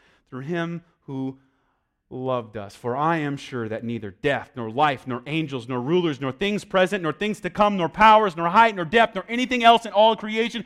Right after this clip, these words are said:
will be able to separate us from the love of God that is in Christ Jesus our Lord. I'm sure. I'm positive.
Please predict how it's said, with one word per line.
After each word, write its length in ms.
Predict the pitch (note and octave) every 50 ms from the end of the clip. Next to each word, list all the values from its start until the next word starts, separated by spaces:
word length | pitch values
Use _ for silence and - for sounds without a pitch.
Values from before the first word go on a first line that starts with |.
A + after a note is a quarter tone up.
| - _ -
will 100 | G#3 A3
be 180 | E3+ G#3 G#3
able 260 | A3 A3+ A3+ G#3+ G#3+ G3+
to 80 | G3+
separate 460 | - - A3 G3+ G3+ G3+ G#3 G3+ G3
us 160 | G3 F#3 F3+ -
from 120 | F#3 F3
the 80 | E3 D#3+
love 260 | D#3+ F3+ G3 G3+ F#3+
of 100 | F3 D3+
God 300 | E3 E3+ E3 E3 E3 D#3+ - - - -
that 80 | D#3+
is 120 | D#3+ D3 C3
in 80 | D3
Christ 400 | C#3+ - E3 D#3 D#3+ D3+ - -
Jesus 420 | - C#3+ D3 C#3+ C3+ C#3 C3+ - - _ _ _ _ -
our 400 | C3 C3 C3 C3 C3 B2 A#2 - _ _ _
Lord. 520 | - B2 C3 C#3 C#3+ C3+ A#2+ F#2 F2+ - _ _ _ _ _ _ _ _ _ _ _ _ _ _ _ _ _ _ _ _ _ _ _ _ _ _ _ _ _ _ _ _ _ _ _ _ _ _ _ _ _ _ _ _ _ _ _ _ _ _ _ _ _ _ _ _
I'm 80 | - E3
sure. 680 | - - - - C4+ E4 F4+ F#4 F4+ D4+ F#3 G#2+ - - - _ _ _ _ _ _ _ _ _ _ _ _ _ _ _ _ _ _ _
I'm 120 | - G3 -
positive. 880 | - - C#4 C#4 D4+ D#4+ D#4+ A3 B3+ G#3+ F#3+ D3+ A2+ G2 - - _